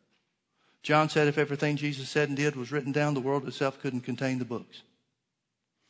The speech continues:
Well, then that has to mean that there were a lot more people healed than we have individual record of. There are nineteen individual cases of healing in the four Gospels.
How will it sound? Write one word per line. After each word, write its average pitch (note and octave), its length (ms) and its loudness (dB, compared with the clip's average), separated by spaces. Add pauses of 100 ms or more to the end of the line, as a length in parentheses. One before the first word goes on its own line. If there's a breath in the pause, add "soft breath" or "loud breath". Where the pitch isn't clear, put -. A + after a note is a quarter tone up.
(340 soft breath)
Well, D3+ 80 4
then D#3 140 6
that E3+ 180 6
has G3 300 4
to D#3 80 -2
mean D3 180 4
that C3 100 0
there C3 120 2
were B2 80 4
a C3 40 4
lot F#3 140 6
more D3+ 160 -2
people C#3+ 300 -2
healed D#3 240 0
than B2+ 120 0
we C3 140 0
have C3 240 0
individual A#2 540 -2
record B2 360 -4
of. - 120 -12 (2000)
There A2+ 100 0
are A2 40 2
nineteen D#3 420 4
individual D3+ 480 2
cases D3 360 0
of B2 80 0
healing C3 340 0
in A#2 60 0
the A2+ 60 -4
four B2 220 -4
Gospels. - 580 -6